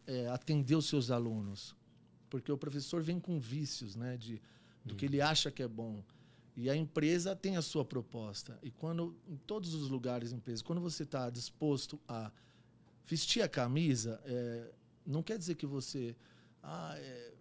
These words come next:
Speaker 1: vestir a camisa, que nem muita gente confunde isso com você não, é, com você deixar de lado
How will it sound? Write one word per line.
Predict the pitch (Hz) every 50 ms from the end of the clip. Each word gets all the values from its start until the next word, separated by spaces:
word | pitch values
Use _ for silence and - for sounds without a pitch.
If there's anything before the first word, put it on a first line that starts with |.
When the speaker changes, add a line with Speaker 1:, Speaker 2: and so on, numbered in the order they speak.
| - - - - - - - -
Speaker 1:
vestir | 143 139 139 135 - - 175
a | 160
camisa, | - 165 156 151 151 160 170 185 180 165 185 165 -
que | - 160
nem | 156 151
muita | 139 147 170 170 180 165
gente | 139 165 170 160 - -
confunde | - - 180 175 - - - 165 151 147 135 120 123 143 175
isso | 175 147 - - 120 - - - - - - - -
com | - 147 156 147
você | 147 156 143 - - 165 165
não, | 151 151 151 165 175 180 180 180 180 - 123
é, | 139 139 139 135 131 127 127 131 127 127 - - - - - - - 165
com | - 160
você | 151 151 147 185 170
deixar | 170 160 - - 180
de | 165 160 175
lado | 160 170 175 190 190 185 202 220